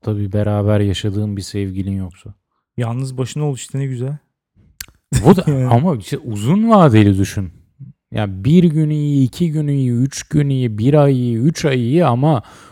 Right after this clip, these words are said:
Speaker 1: uzun vadede evden çıkman lazım.
Speaker 2: Ya
Speaker 1: Ben
Speaker 2: canın
Speaker 1: bunu
Speaker 2: istiyorsa
Speaker 1: istiyorum.
Speaker 2: mesela işte Starbucks'a gidip çalışabilirsin. Böyle yapan insanlar var.
Speaker 1: Starbucks'ta kimle konuşacağım ama? Ha, bak şu olabilir.
Speaker 2: Ya konuşma. O zaman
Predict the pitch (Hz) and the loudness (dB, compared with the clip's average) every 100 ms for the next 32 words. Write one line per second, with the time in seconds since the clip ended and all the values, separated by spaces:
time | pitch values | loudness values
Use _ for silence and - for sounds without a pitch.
0 | _ 120 104 113 175 175 147 127 113 113 | _ -6 -2 0 0 2 4 4 2 2
1 | 143 175 156 104 101 95 113 113 - - | 2 2 0 -4 -2 -2 -2 -2 -6 -8
2 | - 107 127 120 107 98 147 135 156 190 | 0 2 2 2 0 2 2 4 6 8
3 | 254 240 107 294 285 185 139 117 135 185 | 8 6 4 4 4 4 2 0 0 0
4 | 294 294 _ - - 151 156 - _ _ | -2 -6 _ -18 -6 0 0 -2 _ _
5 | - - - 180 135 120 - 123 131 156 | -16 -12 -2 0 2 -2 -4 -6 -6 -6
6 | - 151 135 156 160 151 - 120 131 127 | -2 -2 0 -2 -2 -4 -6 0 2 2
7 | 120 131 120 101 113 110 139 156 143 - | 0 -2 -6 -8 -10 -6 -4 -2 -2 -4
8 | - _ - - 135 131 135 135 - 151 | -12 _ -18 -10 -4 -2 0 -2 -2 -4
9 | 123 123 120 110 110 104 - - 104 113 | -2 -2 -2 -2 -2 -6 -6 -6 -2 0
10 | 160 180 143 - - - 233 170 107 98 | 2 4 4 0 -6 0 2 4 4 2
11 | 175 - 190 202 160 185 123 | -2 -2 -4 -4 -4 4 6